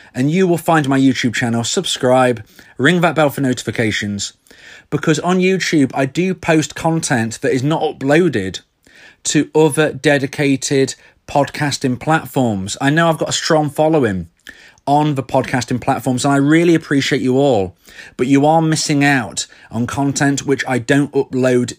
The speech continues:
to these platforms. So please make sure you go to YouTube and you subscribe that way as well. You can also get more involved in the comments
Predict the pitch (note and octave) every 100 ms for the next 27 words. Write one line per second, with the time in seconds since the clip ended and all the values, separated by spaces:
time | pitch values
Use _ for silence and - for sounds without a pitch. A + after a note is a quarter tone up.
0 | - - A#2+ B2 - A2 A2+ G#2+ - -
1 | C#3 B2 B2 G#2+ A#2 - F#3 F3 E3 D3
2 | B2 C3+ B2 A2+ - _ _ _ _ -
3 | A#2 A#2+ D#3+ - C3 B2+ - A#2+ A#2+ B2+
4 | A#2+ A2+ A2 - D#3+ C3+ A#2 G#2+ G#2 F#2
5 | F#2+ F#2+ F2+ _ _ _ _ - - -
6 | B2+ D3 C#3 C#3 C3+ C3+ C3 B2 B2+ B2+
7 | A#2+ C3+ C#3+ C3+ A#2 A2+ G#2+ - -